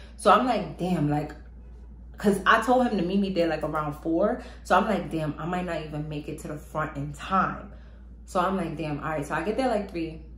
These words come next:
I'm on the line, I'm waiting, waiting, waiting. So then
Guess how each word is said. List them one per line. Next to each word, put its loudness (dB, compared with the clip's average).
I'm -2
on 2
the 2
line, 0
I'm -4
waiting, -2
waiting, -6
waiting. -6
So -2
then 8